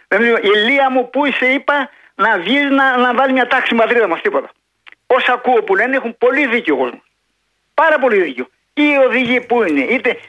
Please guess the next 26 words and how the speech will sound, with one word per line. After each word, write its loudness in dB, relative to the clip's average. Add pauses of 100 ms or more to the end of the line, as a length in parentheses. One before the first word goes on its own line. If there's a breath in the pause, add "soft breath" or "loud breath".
(100 loud breath)
στα, -2
τι 0
γίνεται 2
στο, 0
στο -2
μετρό 0
και -2
στο -2
τρένο, 0
χτυπάω 0
την -4
κάρτα 0
και -2
μένουν 0
δέκα 0
με-, -2
μέσα 0
Πακιστανοί -2
πίσω 0
από 0
μένα 0 (320 loud breath)
και 0
όταν 2
μιλάω 2
με 0
απειλούν. 0